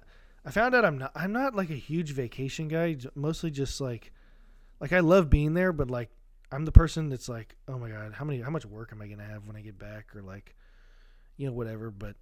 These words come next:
no, it was a blast. Um, went to Waikiki in Oahu.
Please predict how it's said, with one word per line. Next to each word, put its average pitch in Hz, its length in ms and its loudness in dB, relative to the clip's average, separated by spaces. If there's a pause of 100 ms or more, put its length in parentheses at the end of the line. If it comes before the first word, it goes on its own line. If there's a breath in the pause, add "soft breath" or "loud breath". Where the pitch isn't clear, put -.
(160)
no, 170 120 0
it 131 60 2
was 156 140 4
a 120 40 -6
blast. 127 520 -2 (320)
Um, 120 320 -8 (100)
went 175 240 2
to 165 100 4
Waikiki 143 920 0 (320)
in 135 340 -6 (800 soft breath)
Oahu. 147 560 6